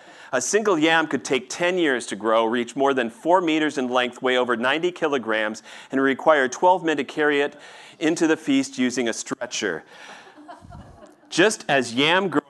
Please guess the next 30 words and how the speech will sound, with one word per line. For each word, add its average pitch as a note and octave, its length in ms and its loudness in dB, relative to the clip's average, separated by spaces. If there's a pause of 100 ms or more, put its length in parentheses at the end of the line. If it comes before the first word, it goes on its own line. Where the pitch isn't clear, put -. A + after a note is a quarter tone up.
(160)
gave C3 220 0
the C3 80 2
men C#3 160 2
of D3 100 -2
Pohnpei C#3 540 0
access C3 500 -2
to D3+ 140 -4
status C3+ 800 2
game G#2 540 -2
and A#2 220 0
its B2 180 -6
precious D3 540 -2
rewards C#3 400 2
of A#2+ 140 -6
connection B2+ 460 -2
and D3+ 120 -2
acclaim, A#2 400 -2
so A#2 180 -2
belief A2+ 500 -2
allows C3 420 2
access C3 420 -4
to - 120 -14
the A2 80 -4
games A2+ 360 -4
of G2 80 -8
religion, B2 480 -2 (300)
politics, D#3 520 0
cults, B2+ 380 -2
and B2 140 -6
conspiracy. G#2+ 760 -4